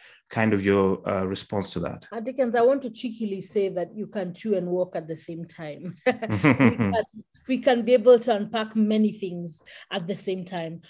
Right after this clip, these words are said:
Speaker 2: We can be able to address and speak about the current challenges that, by the way, if not addressed, could affect, uh, the future of trade on the continent. But we can do that by also amplifying the possibilities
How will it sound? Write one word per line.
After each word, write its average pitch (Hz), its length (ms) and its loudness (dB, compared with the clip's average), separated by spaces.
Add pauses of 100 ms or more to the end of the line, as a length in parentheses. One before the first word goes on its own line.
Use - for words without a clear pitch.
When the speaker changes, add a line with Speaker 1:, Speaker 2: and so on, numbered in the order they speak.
(140)
Speaker 2:
We 247 100 -6
can 262 260 6
be 254 100 4
able 262 200 8
to 262 120 0
address 214 560 2
and 220 160 0
speak - 320 -6
about 202 300 2
the 202 80 -2
current 208 420 -6
challenges 190 560 -2
that, - 320 -2
by 233 120 2
the 233 120 2
way, 240 340 -2 (240)
if 294 200 -14
not 320 260 -4
addressed, 220 440 -2
could 240 140 -4
affect, 247 600 -4
uh, 208 200 -2
the 190 120 -6
future 220 360 -6
of 170 200 -8
trade 196 240 -2
on 175 160 -6
the 180 80 -8
continent. 180 680 -12 (360)
But 240 240 0 (100)
we 277 220 2
can 254 260 2
do 285 140 0
that 233 340 2
by 214 160 2
also 233 340 0
amplifying 220 760 -2 (280)
the 262 180 4
possibilities 254 1200 -4